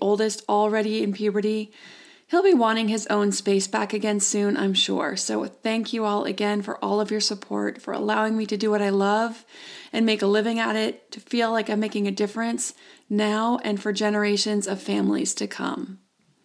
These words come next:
So today I'm gonna discuss a tool that may sound really strange at first, but hear me out.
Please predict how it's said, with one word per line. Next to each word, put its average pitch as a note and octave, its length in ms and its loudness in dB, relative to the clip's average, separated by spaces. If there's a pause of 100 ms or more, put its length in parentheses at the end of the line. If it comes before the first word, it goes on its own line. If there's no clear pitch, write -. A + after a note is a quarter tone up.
(760)
So C4+ 140 2
today C4+ 440 2
I'm C#4 120 4
gonna G#4 240 0
discuss C4 520 0
a - 80 -2
tool G3 480 -2 (300)
that - 160 -2
may C4+ 220 6
sound F4 320 4
really A3 260 4
strange G3+ 500 0
at - 140 -4
first, - 400 -8
but G#3+ 140 -2
hear G#3 160 0
me G#3 180 0
out. - 380 -10